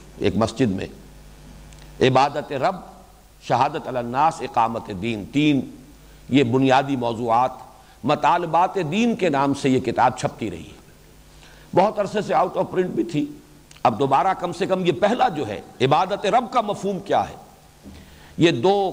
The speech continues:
قسطوں میں میثاق میں یہ مضمون چھپا ہے، اور جلدی پھر انشاءاللہ یہ مکمل ہو جائے تو کتاب بھی دوبارہ شائع ہو جائے گی،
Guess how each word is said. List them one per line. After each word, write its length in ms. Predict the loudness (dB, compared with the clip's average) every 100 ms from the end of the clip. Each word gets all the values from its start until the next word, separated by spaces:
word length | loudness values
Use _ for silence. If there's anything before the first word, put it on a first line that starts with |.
| -4
قسطوں 320 | -6 -2 -2
میں 120 | 0
میثاق 520 | 0 -2 2 2 2
میں 100 | -4
یہ 80 | -4
مضمون 380 | -4 -4 -4 -4
چھپا 340 | -4 0 0
ہے، 40 | 0
اور 140 | -4
جلدی 300 | 0 2 4
پھر 140 | 2 0
انشاءاللہ 380 | 0 2 2 2
یہ 140 | 0
مکمل 400 | -4 -4 -2 0
ہو 120 | 0
جائے 200 | 2 0
تو 120 | 0
کتاب 340 | -4 0 0 0
بھی 80 | -2
دوبارہ 360 | -2 0 0
شائع 240 | 2 0 0
ہو 120 | -2
جائے 300 | -2 -4 -4
گی، 120 | -8